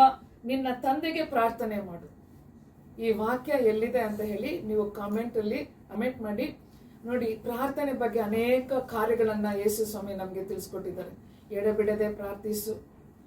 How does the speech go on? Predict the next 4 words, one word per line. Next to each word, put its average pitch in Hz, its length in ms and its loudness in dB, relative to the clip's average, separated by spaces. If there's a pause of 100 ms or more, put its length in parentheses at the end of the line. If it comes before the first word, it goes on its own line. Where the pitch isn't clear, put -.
(320)
ನೀನು 214 160 0
ಏಕಾಂತವಾಗಿ 220 720 2
ಹೋಗಿ 214 220 4
ಪ್ರಾರ್ಥಿಸು, 214 840 -2